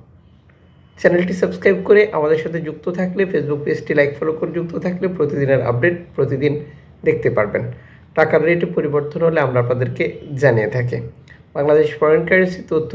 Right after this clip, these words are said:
অনুযায়ী আজ আপনি পাচ্ছেন তিনশো ছিয়ানব্বই টাকা পঞ্চাশ পয়সা ব্যাংক টু ব্যাংকের মাধ্যমে। ওয়েস্টার্ন ইউনিয়ন পাচ্ছেন তিনশো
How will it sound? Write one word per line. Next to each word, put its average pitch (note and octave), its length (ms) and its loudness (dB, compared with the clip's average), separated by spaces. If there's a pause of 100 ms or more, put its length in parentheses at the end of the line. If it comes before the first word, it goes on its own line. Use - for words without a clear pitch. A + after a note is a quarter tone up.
অনুযায়ী E3+ 320 4 (140)
আজ C#3 120 2
আপনি B2 180 -2 (100)
পাচ্ছেন - 320 -4
তিনশো D3+ 280 0 (440)
ছিয়ানব্বই F3+ 560 2
টাকা E3 160 0 (100)
পঞ্চাশ C#3+ 360 -2
পয়সা C#3 300 2 (220)
ব্যাংক C#3 220 0
টু - 100 -6
ব্যাংকের A#2+ 360 0
মাধ্যমে। A2 340 2 (760)
ওয়েস্টার্ন D#3+ 480 2
ইউনিয়ন F3 320 2
পাচ্ছেন E3+ 340 -2
তিনশো D3 320 2